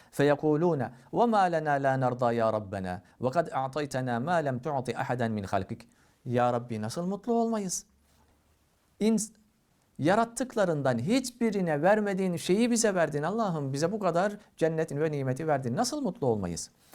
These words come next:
Feyekulu, Allahu Azimuşşan bir soru daha soracak. Buyuracak ki, "Ela u'tikum efdale min zalik?" "Size bu verdiklerimden daha kıymetli olanı da vereyim mi?"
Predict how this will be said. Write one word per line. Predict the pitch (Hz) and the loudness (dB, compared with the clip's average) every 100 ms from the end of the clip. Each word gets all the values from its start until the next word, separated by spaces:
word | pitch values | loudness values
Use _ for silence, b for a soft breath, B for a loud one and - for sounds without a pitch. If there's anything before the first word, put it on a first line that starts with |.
| B | B
Feyekulu, | - 139 131 190 131 160 B B - | -2 0 2 2 2 0 B B -2
Allahu | 131 170 156 131 | 2 2 2 2
Azimuşşan | 117 117 104 - 214 202 139 | 0 0 -2 -4 -6 -6 -6
bir | 160 247 240 - - - - - - - | -2 -2 -2 -10 -10 -10 -12 -14 -12 0
soru | 180 175 | 2 2
daha | 139 131 | 0 0
soracak. | 110 95 87 - B B B | -2 -2 -6 -10 B B B
Buyuracak | 147 156 143 170 - | 0 2 2 0 -4
ki, | 156 | -2
"Ela | 226 233 202 180 | 0 2 2 0
u'tikum | 175 156 147 151 - 135 135 - | -2 -4 -4 -4 -4 -6 -4 -4
efdale | 254 - 175 156 | -2 0 0 0
min | 147 | -4
zalik?" | 123 117 101 104 - _ _ _ _ _ b b | -4 -4 -4 -10 -16 _ _ _ _ _ b b
"Size | - 190 220 233 - - | -4 0 2 0 -6 -8
bu | 175 240 | -2 2
verdiklerimden | 175 165 160 - 151 147 139 131 113 123 | 4 2 -2 -4 -4 -2 -2 -2 0 -2
daha | 170 240 | 0 -2
kıymetli | 214 185 151 135 - 143 135 - | -2 -2 -2 -6 -2 -2 -2 0
olanı | 147 143 147 147 | 2 4 2 0
da | 143 120 | 0 4
vereyim | 147 143 147 | 4 4 0
mi?" | 104 85 113 | -2 -4 -6